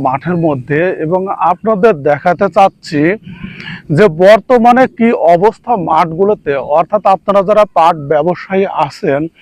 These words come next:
আহ, তাদেরকে কিন্তু এই তথ্যটা জানতে হবে। অর্থাৎ পাটের ব্যবসা করলে আপনাদের জানতে হবে যে কি পরিমাণ পাটের আবাদ এই বছর হচ্ছে। আহ, প্রিয় দর্শক, সেই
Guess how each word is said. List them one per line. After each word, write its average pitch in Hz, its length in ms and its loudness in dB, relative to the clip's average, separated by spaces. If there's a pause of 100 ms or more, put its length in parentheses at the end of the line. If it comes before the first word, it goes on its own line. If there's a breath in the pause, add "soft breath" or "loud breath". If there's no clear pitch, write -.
(500 loud breath)
আহ, 165 100 6 (140)
তাদেরকে 226 460 4 (120)
কিন্তু 262 280 0 (300)
এই 226 80 6 (180)
তথ্যটা 220 500 0 (140)
জানতে 180 340 0 (100)
হবে। 170 260 0 (260)
অর্থাৎ 190 240 -2 (200)
পাটের 190 360 2 (120)
ব্যবসা 165 360 0 (160)
করলে 190 360 2 (440 loud breath)
আপনাদের 214 340 2 (160)
জানতে 185 340 4 (120)
হবে 165 260 2 (240)
যে 208 100 6 (340)
কি 233 140 4 (220)
পরিমাণ 208 400 2 (180)
পাটের 190 360 2 (260)
আবাদ 160 320 4 (280)
এই 170 160 0
বছর 175 240 -2 (140)
হচ্ছে। 160 460 -6 (1000 loud breath)
আহ, 175 180 8
প্রিয় 226 220 4
দর্শক, 254 200 0 (160)
সেই 247 200 4